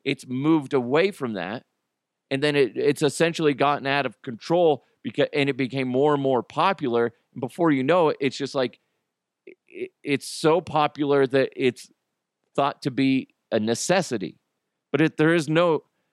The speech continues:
there's no necessity. It's all vanity. So, uh, listen, I, I, I'm not, I'm not, like, preaching to, like, "Ladies, go, you know, you don't need to shave, no shave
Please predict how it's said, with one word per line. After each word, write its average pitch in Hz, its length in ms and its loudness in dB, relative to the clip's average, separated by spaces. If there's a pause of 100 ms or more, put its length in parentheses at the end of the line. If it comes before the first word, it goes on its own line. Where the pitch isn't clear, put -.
(140)
there's 135 200 0
no 185 220 4
necessity. 180 680 -2
It's 139 180 0
all 180 180 4
vanity. 139 640 -2 (1040)
So, 139 440 0 (420)
uh, 143 40 0
listen, 165 400 2
I, 156 240 -2 (460)
I, 123 140 -6 (180)
I'm 147 240 0
not, 165 240 0
I'm 156 160 0
not, 170 260 2
like, 131 220 0 (320)
preaching 175 520 0
to, 156 160 2
like, 139 280 0 (420)
"Ladies, 214 520 2
go, 226 420 2
you 202 120 -2
know, 220 120 4
you 202 200 0
don't 226 240 2
need 214 200 -4
to 196 80 -2
shave, 220 760 -2
no 185 260 0
shave 202 420 0